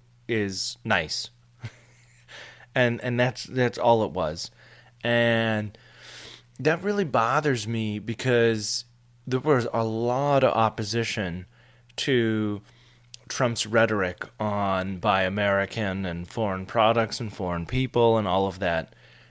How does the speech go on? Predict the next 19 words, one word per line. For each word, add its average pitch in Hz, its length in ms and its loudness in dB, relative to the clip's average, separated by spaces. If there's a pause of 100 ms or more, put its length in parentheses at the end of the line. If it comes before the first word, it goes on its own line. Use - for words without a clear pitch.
(200)
And 127 400 2 (120)
I 131 340 0
don't 190 280 -2
like 139 280 6
that 117 180 -2
Joe 113 200 2
Biden 110 460 4
seemingly 117 600 -2
is 98 160 -4
getting 113 360 0
a 90 60 -4
pass, 90 560 -4
as 104 180 -6
if - 360 -10 (400)
when 123 240 -2
he's 127 220 0
saying 113 400 2
Buy 104 200 2
American, 101 800 -2